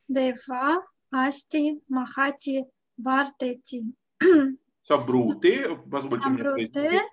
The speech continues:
Speaker 1: Дева
Speaker 2: Дева асти
Speaker 1: асти
Speaker 2: махати
Speaker 1: махати вартати.
Speaker 2: вартати. Мгм.
Speaker 1: Ну, са, наверное, от саха, да?
Speaker 2: Да.
Speaker 1: Он сказал.
Speaker 2: Только не сказал, а
Speaker 1: А... а, щас забыла,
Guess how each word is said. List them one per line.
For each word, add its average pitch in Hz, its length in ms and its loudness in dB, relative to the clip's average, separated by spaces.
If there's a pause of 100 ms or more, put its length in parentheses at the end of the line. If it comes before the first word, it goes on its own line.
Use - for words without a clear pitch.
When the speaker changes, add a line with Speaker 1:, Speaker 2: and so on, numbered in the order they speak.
(240)
Speaker 1:
Дева 196 280 4
Speaker 2:
Дева 220 240 2 (100)
асти - 520 -4
Speaker 1:
асти 240 260 -4
Speaker 2:
махати 285 300 2
Speaker 1:
махати 294 680 -4 (120)
вартати. 254 720 -6 (180)
Speaker 2:
вартати. 123 800 -4
Мгм. 123 140 -8
Speaker 1:
Ну, 254 220 -4
са, 302 280 2
наверное, 262 460 0
от 254 100 -8
саха, 320 440 -6
да? 302 180 -4 (460)
Speaker 2:
Да. 247 400 -6 (1200)
Speaker 1:
Он 311 280 6
сказал. 277 600 -6 (800)
Speaker 2:
Только 208 280 2
не 156 140 -4
сказал, 156 580 -2
а - 180 -2 (200)
Speaker 1:
А... 294 240 0 (240)
а, 262 280 0 (180)
щас 262 260 -6
забыла, 247 340 -14